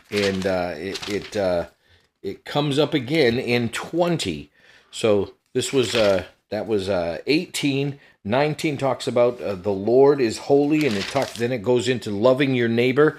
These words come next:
and it talks about keeping statutes, and then we go back again in twenty, back to hitting this Molech thing.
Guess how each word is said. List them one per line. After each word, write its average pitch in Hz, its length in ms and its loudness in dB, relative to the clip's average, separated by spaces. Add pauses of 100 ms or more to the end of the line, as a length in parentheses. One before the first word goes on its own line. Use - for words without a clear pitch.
(340)
and 113 160 -2
it - 260 -8
talks - 220 0
about 113 200 0
keeping 151 380 -2
statutes, 131 840 -4 (280)
and 110 160 -4
then 120 100 0
we 127 120 0
go 113 180 4
back 135 500 0
again 98 600 -2 (2500)
in 123 180 -2
twenty, 120 680 2 (880)
back 120 340 0
to 127 140 0
hitting 131 400 0
this 120 240 2
Molech 147 500 4
thing. 80 380 -4